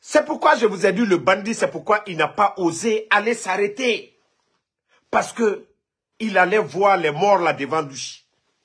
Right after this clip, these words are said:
Mamadi allait voir les morts devant lui. Imaginez un dépôt,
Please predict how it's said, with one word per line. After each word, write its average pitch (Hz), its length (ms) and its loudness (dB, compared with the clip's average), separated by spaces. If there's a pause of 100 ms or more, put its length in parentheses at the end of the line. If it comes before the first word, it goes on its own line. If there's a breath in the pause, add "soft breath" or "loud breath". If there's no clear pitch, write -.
(520 soft breath)
Mamadi 202 680 0
allait 180 220 2
voir 196 300 4
les 151 140 -2
morts 196 640 4 (1500)
devant 135 260 -8
lui. - 460 -14 (960)
Imaginez 160 1120 -4 (1400)
un 302 160 4
dépôt, 247 680 2